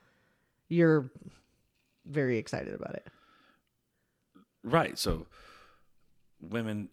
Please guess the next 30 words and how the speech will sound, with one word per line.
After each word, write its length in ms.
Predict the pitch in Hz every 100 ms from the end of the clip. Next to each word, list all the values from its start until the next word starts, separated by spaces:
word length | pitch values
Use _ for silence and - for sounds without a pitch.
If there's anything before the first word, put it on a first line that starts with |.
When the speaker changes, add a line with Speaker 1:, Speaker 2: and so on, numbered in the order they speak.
| -
Speaker 2:
initiate 500 | 95 98 - 107 92
on 120 | 98
top 260 | 95 85
more 180 | 87 82
to 120 | 80
get 180 | - 82
your 100 | 78 71
guys 200 | 80 78
to 80 | 87
have 140 | 76
sex 220 | - 80 -
with 100 | 57
you. 60 | - - _ _ _ _ _ _
Speaker 1:
<sighs> 60 | 151 139 -
Yeah, 100 | - - 156 -
but 240 | - 170 170
it 80 | 202
just 220 | 220 196
doesn't 300 | 247 226 -
feel 200 | - - -
as 80 | -
good. 120 | - _ - _ - _ - -
Speaker 2:
Right. 160 | 80 - -
But 120 | - -
so 140 | 156
porn 320 | - 170 175
viewing 380 | 147 147 - 143 -
<laughs> 120 | _
can 400 | - - - 151 -
give 280 | - -